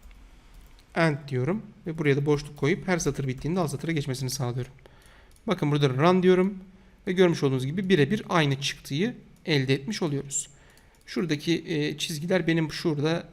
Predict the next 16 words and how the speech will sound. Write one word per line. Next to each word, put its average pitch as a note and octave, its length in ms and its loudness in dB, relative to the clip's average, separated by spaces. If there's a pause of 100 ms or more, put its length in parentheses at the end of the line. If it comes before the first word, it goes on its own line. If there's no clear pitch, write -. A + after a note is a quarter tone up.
e, C3+ 160 -2
ikisi C#3+ 380 -8
arasında C#3+ 400 -2
farkı, C#3 520 -4 (520)
yani - 180 -16 (480)
ikisini - 340 -4
ayırmak C#3+ 320 2
için C#3 160 -6
kullandığım A#2+ 460 -8
çizgiler A#2+ 420 -8
yani. B2 340 -8 (680)
E, G3 40 -12 (260)
herhangi B2 380 -4
bir A#2+ 60 -10
şey A#2+ 240 -8
değil. E3 240 -6